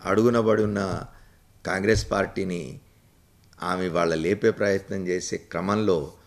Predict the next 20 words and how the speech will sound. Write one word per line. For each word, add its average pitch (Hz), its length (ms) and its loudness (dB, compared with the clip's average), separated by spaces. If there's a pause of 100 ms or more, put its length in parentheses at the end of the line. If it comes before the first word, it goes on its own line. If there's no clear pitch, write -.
(260)
కొన్ని 139 160 -8
వాస్తవాలు 156 680 -2
మాట్లాడితే 123 540 -6
బాగుంటది. 87 600 -4 (380)
ఎవరు 131 320 8
నిజానికి 139 580 -2
ఆంధ్రప్రదేశ్కు 123 720 -2
నష్టం 110 460 -8
చేసినారనేది 104 760 -4
ఆమె 92 140 -10
హోంవర్క్ 92 560 -4
చేసుకొని 82 380 -8
వస్తే - 280 -10
బాగుంటది. 71 720 -8 (520)
ఇంకో 180 180 2
మాట 156 300 0
చెప్పినారు 131 420 2
ఆమె, - 280 -8 (640)
"నేను 147 180 6
తెలంగాణలో 185 920 6